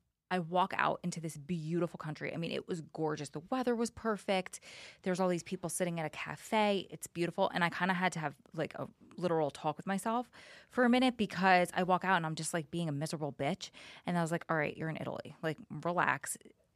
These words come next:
It's okay. It's just stuff. Like, soak this in." And then, because I was texting my sister about it, and I'm like, "Well, at least my eyebrows look good," 'cause I got my eyebrows laminated before I left. She's like, "Wow,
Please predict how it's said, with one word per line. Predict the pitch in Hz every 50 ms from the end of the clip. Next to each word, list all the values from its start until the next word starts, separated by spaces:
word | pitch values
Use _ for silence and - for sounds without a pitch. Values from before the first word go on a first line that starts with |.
| _ _ _ _ _ _ _ _ _
It's | - 151 -
okay. | 170 170 170 170 156 156 160 - -
It's | - - -
just | - - - 151 147 180 - - -
stuff. | - - 156 143 143 143 - -
Like, | - 139 - -
soak | - - - 147 - -
this | 147 139 - 127
in." | 127 123 110 117 117 -
And | 151 156 151
then, | 147 143 143 143 - - - - - -
because | - 190 185 180
I | 196
was | 190 180
texting | - - 208 - - 190 175
my | 165 160
sister | - - 175 165 - 175
about | 160 156 143 147 147 151
it, | 151 156 -
and | 165
I'm | 160 165 160
like, | 160 180 -
"Well, | 220 226
at | 262
least | 277 277 - 294
my | - - 214
eyebrows | 247 - 285 262 - -
look | 185 -
good," | - 170 170 180
'cause | - -
I | 165
got | 156 156
my | 143 143 - 151
eyebrows | 151 156 156 156
laminated | 170 165 165 175 180 185 185 196
before | 202 202 - 226 214
I | 214
left. | 214 220 226 220 - - - - - -
She's | - - - 214 -
like, | 202 180 165 - 135
"Wow, | 151 143 151 147 143 143 139 139 156